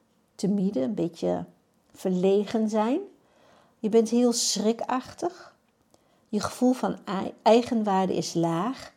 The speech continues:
en je gevoel van veiligheid is niet goed. En je kan een slecht emotioneel evenwicht hebben.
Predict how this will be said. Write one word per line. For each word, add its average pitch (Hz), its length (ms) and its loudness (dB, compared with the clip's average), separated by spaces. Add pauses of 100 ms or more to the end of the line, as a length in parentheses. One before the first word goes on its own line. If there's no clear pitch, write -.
(360)
en 185 180 -4
je 180 80 -2
gevoel 196 360 -4
van 185 180 -4
veiligheid 190 640 0
is 180 140 -10
niet 226 260 -2
goed. - 460 -8 (640)
En 233 100 -2
je 262 100 -2
kan 240 240 -2
een 240 80 -2
slecht - 440 -2
emotioneel 208 800 -4
evenwicht 196 680 -4
hebben. 170 400 -8